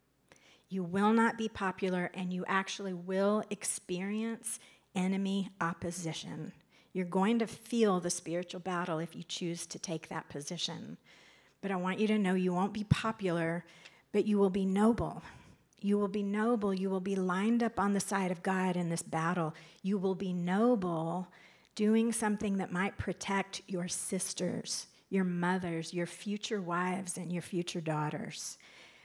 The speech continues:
So that's what you can do to be lined up on God's side in this battle. Now, I wanna talk to sisters, little sisters too, and I want you to know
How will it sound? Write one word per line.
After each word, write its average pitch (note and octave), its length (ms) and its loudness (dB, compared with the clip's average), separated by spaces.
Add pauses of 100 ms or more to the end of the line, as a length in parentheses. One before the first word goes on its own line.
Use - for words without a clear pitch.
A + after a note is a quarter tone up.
(120)
So F#3+ 160 2
that's G3 380 -2
what B3+ 220 2
you G3+ 240 2
can G3 420 -2
do F3 520 0
to G#3 180 -6
be F3+ 160 0
lined F3 340 0
up F#3 160 -4
on F3+ 120 -2
God's E3+ 360 -2
side E3 320 -2
in D#3 140 -4
this D3+ 160 -6
battle. D#3 580 -6 (960)
Now, G3 100 0
I G3 40 2
wanna G#3 180 2
talk G#3 280 2
to F#3+ 260 0 (160)
sisters, G3 640 -2 (140)
little G#3 200 -2
sisters G3 640 0
too, F3+ 560 4 (880)
and G#3+ 100 4
I G#3 100 6
want G#3 260 2
you G3+ 80 4
to G3+ 100 0
know F3+ 420 0